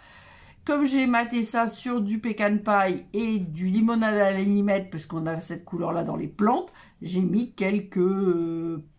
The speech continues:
pois, euh, limonade à l'animette. Vous savez, c'est ceux qui ont des petits filaments argentés dedans.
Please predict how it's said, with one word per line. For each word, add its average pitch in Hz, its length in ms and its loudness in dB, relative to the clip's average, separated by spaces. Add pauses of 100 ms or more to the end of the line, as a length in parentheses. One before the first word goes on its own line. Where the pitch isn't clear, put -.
(140)
pois, 190 540 2
euh, 170 400 -4
limonade 202 480 2
à 185 100 2
l'animette. 185 420 -2 (360)
Vous - 80 -18
savez, 220 260 0
c'est 233 160 -2
ceux 262 300 -2
qui 269 120 -10
ont 226 120 -2
des 190 140 0
petits 277 540 -4 (300)
filaments 240 800 0
argentés 208 580 -4
dedans. 202 380 -4